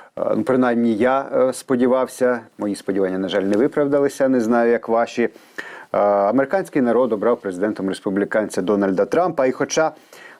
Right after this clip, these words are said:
власне, повної каденції його річної ще не відбулося, це буде двадцятого січня, але Трамп уже опублікував певні відео з нагоди річниці обрання, де він зі світовими лідерами,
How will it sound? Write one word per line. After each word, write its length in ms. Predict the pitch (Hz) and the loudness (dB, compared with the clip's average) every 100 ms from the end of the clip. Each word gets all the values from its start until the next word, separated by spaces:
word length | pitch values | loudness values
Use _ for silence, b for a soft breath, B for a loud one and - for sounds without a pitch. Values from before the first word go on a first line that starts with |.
| - | -2
власне, 520 | 117 127 127 123 117 - - | -2 0 0 0 0 -6 -2
повної 400 | 165 147 143 135 | 0 2 2 0
каденції 520 | 143 127 120 - 117 | 0 0 0 -2 -2
його 300 | 104 110 107 | 2 2 2
річної 400 | 127 - 127 117 | 0 0 2 2
ще 180 | - 123 | 0 2
не 100 | 135 | 2
відбулося, 500 | 135 220 262 - 175 | 2 2 2 0 -2
це 120 | 160 | 0
буде 220 | 147 143 | 0 0
двадцятого 520 | 139 143 151 143 131 | 0 0 0 2 0
січня, 360 | 127 135 - 123 | 2 0 2 2
але 160 | 170 | 2
Трамп 320 | 190 147 147 120 | 0 0 -2 -4
уже 360 | 107 117 110 B B - | 0 2 0 B B -4
опублікував 600 | 117 123 123 123 107 95 | -2 0 0 2 0 0
певні 320 | 104 98 110 | -2 0 2
відео 520 | 214 170 139 120 107 | 2 2 2 2 0
з 80 | 92 | -2
нагоди 460 | 104 127 120 113 | -2 0 2 0
річниці 640 | 110 120 135 - 127 120 110 | 2 0 0 2 0 2 0
обрання, 400 | 101 127 190 175 | 2 2 2 2
де 160 | 120 | 0
він 140 | 110 104 | -2 -4
зі 80 | 107 | -4
світовими 460 | 117 110 110 113 | -4 0 2 4
лідерами, 400 | 156 143 131 120 | 4 4 0 -2